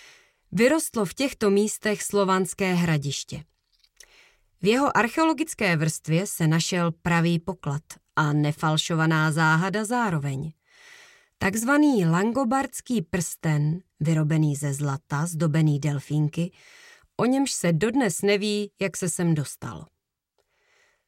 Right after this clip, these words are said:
Z hradiště, mezi jehož nejznámější správce patřil rod Slavníkovců,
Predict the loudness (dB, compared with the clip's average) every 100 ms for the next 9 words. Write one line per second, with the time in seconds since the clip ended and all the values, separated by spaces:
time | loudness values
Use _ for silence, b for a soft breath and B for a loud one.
0 | _ _ _ _ -2 0 0 2 -2 -2
1 | 0 2 2 0 0 2 0 0 0 0
2 | 0 0 0 0 -2 -4 -6 0 0 0
3 | -4 -4 -4 -4 -2 0 -2 0 0 2
4 | -2 -2 -6 -4 -4